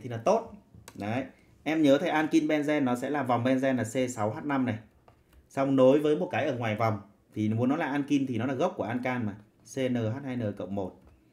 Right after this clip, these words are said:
Đấy là alkyl benzen. Thế còn dẫn xuất monochloro thì tôi phải thế một clo đi. Và tôi gắn, ờ, tôi bớt một hydro đi và tôi gắn một clo vào đấy.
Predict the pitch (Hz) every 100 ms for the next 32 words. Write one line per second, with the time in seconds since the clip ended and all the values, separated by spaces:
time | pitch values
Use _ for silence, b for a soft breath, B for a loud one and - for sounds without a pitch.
0 | b b b b - 104 139 139 127 135
1 | 139 127 131 131 147 131 - b b b
2 | - 180 185 147 160 185 226 226 180 190
3 | 185 185 180 147 160 175 185 170 - 127
4 | 156 127 113 131 165 196 127 139 147 156
5 | 143 B B B - 110 110 107 113 135
6 | 120 123 180 143 151 147 156 214 180 151
7 | 147 143 135 113 127 120 135 - 113 120
8 | 117 98